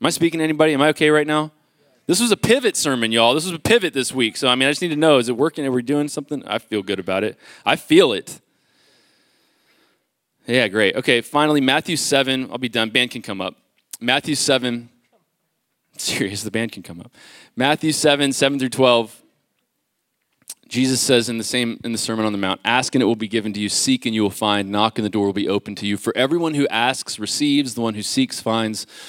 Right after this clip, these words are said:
The one who knocks, the door will be opened. Which of you, if your son asks for bread, will give him a stone? Or if he asks for a fish, will give him a snake?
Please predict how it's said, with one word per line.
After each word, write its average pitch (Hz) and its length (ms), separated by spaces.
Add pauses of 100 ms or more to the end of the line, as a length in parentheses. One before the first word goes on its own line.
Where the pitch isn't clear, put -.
(160)
The 117 80
one 123 160
who 120 120
knocks, 117 360
the 120 80
door 110 140
will 107 80
be 101 160
opened. 107 420 (600)
Which 156 200
of 160 140
you, 165 140
if - 100
your 143 80
son 151 460
asks 135 400
for 107 160
bread, 123 420
will 117 120
give 123 200
him 123 160
a 98 60
stone? 127 580
Or 123 80
if 113 120
he 117 100
asks 117 340
for 113 180
a 92 60
fish, - 400
will 120 60
give 113 180
him 101 80
a 92 60
snake? 117 540